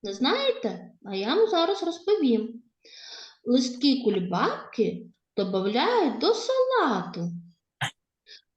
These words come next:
Та ще варять з неї варення.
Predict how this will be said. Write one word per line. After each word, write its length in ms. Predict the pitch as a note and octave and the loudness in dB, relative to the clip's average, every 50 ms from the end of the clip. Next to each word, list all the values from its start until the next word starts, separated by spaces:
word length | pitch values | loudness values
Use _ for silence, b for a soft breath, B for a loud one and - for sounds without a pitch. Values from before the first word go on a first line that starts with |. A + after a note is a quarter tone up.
| _ _ | _ _
Та 200 | - B3 A#3 A3 | -2 2 2 2
ще 420 | G#3+ A3 - - D4 G4+ D5 C#5 A#4 | 2 2 0 0 0 2 2 4 2
варять 400 | F4+ C4 A3 G#3 G3+ G3 F3+ - | 2 2 2 0 -2 -4 -4 -4
з 60 | - | 0
неї 360 | A3 A3+ B3+ F4+ B4 B4+ G#4 | 0 2 2 2 2 2 2
варення. 840 | D#4 D#4+ G4+ B4 A4+ G#4 F#4 E4+ D#4 C#4+ C#4 C4+ C4+ C4 B3+ B3 - | 2 2 2 4 4 4 2 4 4 4 4 4 4 2 -2 -8 -10